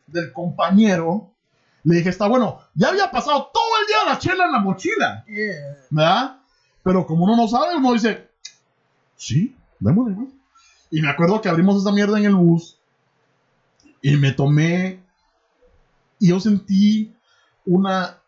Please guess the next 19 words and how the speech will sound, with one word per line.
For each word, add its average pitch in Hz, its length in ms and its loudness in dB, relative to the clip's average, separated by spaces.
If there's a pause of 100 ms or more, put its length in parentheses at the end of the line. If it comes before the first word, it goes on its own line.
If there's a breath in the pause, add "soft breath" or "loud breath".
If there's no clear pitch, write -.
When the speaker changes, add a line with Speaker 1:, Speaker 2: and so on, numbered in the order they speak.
(120)
Speaker 1:
mierda 175 560 2
asquerosa, 147 920 -2
cerote. 101 340 -20 (340)
Asquerosa, 156 920 -4 (320)
pero 165 220 2
simplemente 220 1300 -2 (640)
por 156 220 0
quedar 165 320 0
bien. 247 240 -2
Y 254 80 2
me 226 60 6
imagino 214 460 0
que 262 100 -4
él 240 100 -2
también, 233 300 0
ahora 220 260 0
que 208 80 -6
lo 175 160 -6
pienso 185 520 0